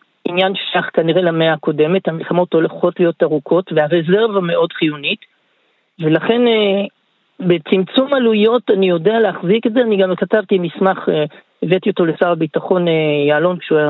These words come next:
החליט לקצץ עוד אוגדה באלפיים שלוש עשרה. אמרתי לו, "אני מוכן להיות מפקד כוחות צה"ל הרדומים, שלא מקבלים שום אימון." אז סתם כאנקדוטה, אני יכול לספר, כשצה"ל שחרר מעליו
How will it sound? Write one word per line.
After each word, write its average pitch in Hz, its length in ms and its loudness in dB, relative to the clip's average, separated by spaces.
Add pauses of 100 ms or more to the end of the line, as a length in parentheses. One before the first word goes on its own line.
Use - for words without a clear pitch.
(760)
החליט 196 340 0
לקצץ 175 360 -2 (240)
עוד 202 200 0
אוגדה 208 320 0
באלפיים 160 920 -2 (200)
שלוש 185 360 0
עשרה. 233 300 0 (500)
אמרתי 208 140 2
לו, 202 80 4
"אני 190 140 2
מוכן 208 320 0
להיות 196 260 2
מפקד 180 460 0
כוחות - 420 -2
צה"ל 175 200 2
הרדומים, 151 520 0 (760)
שלא 185 240 0
מקבלים 220 440 0
שום 202 280 0 (220)
אימון." 196 360 0
אז 180 180 -4
סתם 220 260 0
כאנקדוטה, 180 520 0
אני 160 80 -4
יכול 190 180 -2
לספר, 175 320 -2
כשצה"ל 175 760 -2 (560)
שחרר 220 600 0
מעליו 165 480 0